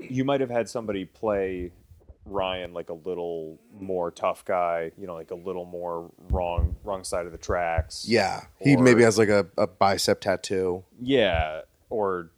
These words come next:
Speaker 1: you know, that necklace that he was wearing was just a little bit tighter.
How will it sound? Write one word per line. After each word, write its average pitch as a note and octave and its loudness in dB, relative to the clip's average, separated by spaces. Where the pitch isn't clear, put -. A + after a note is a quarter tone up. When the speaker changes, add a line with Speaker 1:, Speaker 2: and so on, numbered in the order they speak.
Speaker 1:
you A2+ -8
know, F2 -6
that F#2 -4
necklace G#2+ -10
that G#2+ -6
he G2+ -4
was F#2+ -8
wearing F#2+ -4
was F2+ -18
just - -10
a E2+ -10
little G2+ 0
bit F#2+ -4
tighter. F2+ -2